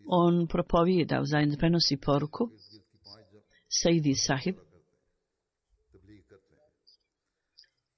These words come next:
Oni posjećuju pet džemata i prenose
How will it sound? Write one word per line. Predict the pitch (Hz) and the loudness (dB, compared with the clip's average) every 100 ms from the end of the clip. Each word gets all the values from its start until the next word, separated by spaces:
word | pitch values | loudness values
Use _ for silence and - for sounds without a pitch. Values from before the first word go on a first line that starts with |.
| _ _ _ _ 90 104 117 214 - 208 | _ _ _ _ -20 -20 -20 -20 -20 -6
Oni | 202 220 220 | -4 -4 -4
posjećuju | 185 180 190 190 240 196 165 | -4 -2 -2 -2 -2 -2 -2
pet | - 180 160 | -2 -2 -2
džemata | 156 156 160 170 175 190 175 - | -4 -2 -2 -4 -6 -6 -4 -4
i | 160 | -6
prenose | 170 165 165 - | -2 -2 -2 -2